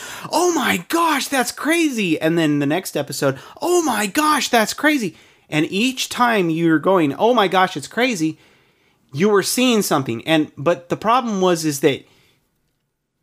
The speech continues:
it wasn't enough to sell the story. So it, at the end of the day, when you get through all th-, all fif-, or all twelve episodes, you go, "What the heck did I just watch?" Because nothing was con-,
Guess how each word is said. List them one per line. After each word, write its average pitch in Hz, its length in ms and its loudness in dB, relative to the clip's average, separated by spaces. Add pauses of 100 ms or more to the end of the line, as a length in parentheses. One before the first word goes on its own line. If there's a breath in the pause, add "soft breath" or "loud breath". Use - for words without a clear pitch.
(140)
it 175 200 -2
wasn't 190 480 0
enough 156 600 0
to 156 120 -4
sell 151 480 2
the 139 160 -4
story. 247 460 -2 (960)
So 185 340 2
it, 117 240 -6 (220)
at 180 180 2
the 190 160 0
end 254 80 4
of 214 140 -2
the 165 40 -4
day, 185 220 0
when 135 180 0
you 185 160 0
get 226 220 -2
through 185 240 2
all 170 240 2
th-, - 240 -8
all 175 220 0
fif-, - 260 -6 (100)
or 135 220 4
all 180 160 4
twelve 190 340 -2
episodes, 156 560 -2
you 170 100 -2
go, 143 280 0 (640 soft breath)
"What 220 280 0
the 254 80 4
heck 196 220 0
did 175 120 -2
I 156 100 4
just 143 240 -4
watch?" - 480 -4 (340)
Because 185 400 0
nothing 208 600 2 (300)
was 165 320 0
con-, 175 320 -4